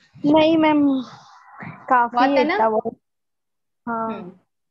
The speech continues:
Speaker 2: तो question number seven का third question मैं बता दी, कल क्वेश्चन number eight बताऊंगी Simplify करके जो है, ठीक है?
Speaker 1: यस मैम।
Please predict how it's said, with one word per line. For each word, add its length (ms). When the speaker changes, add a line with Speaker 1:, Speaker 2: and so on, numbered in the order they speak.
Speaker 2:
तो 300
question 340
number 680
seven 640
का 100
third 360
question 340
मैं 140
बता 300
दी, 160
कल 220
क्वेश्चन 640
number 300
eight 200
बताऊंगी 560
Simplify 680
करके 420
जो 200
है, 120
ठीक 420
है? 240
Speaker 1:
यस 380
मैम। 380